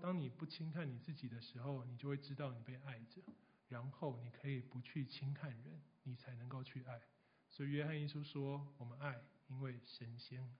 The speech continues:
爱我们。同学们，回到我一开始所举你们生活当中的例子，当你的爸妈宁愿冒着被你讨厌跟责怪的代价，试着在他们也无法完全理解你们的生活，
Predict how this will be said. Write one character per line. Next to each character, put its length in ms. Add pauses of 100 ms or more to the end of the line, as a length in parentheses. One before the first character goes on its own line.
(100)
爱 100
我 260
们。 80 (1700)
同 140
学 80
们， 80
回 120
到 120
我 80
一 40
开 140
始 140
所 180
举 160
你 80
们 100
生 200
活 120
当 200
中 140
的 60 (100)
例 140 (140)
子， 80 (640)
当 140
你 80
的 100
爸 380
妈 600
宁 340
愿 220 (180)
冒 260
着 180
被 160
你 160
讨 380
厌 280
跟 280
责 240
怪 220
的 100
代 260
价， 280
试 280
着 200
在 300
他 200
们 140
也 100
无 220
法 220
完 260
全 220
理 180
解 180
你 140
们 140
的 100
生 300
活， 320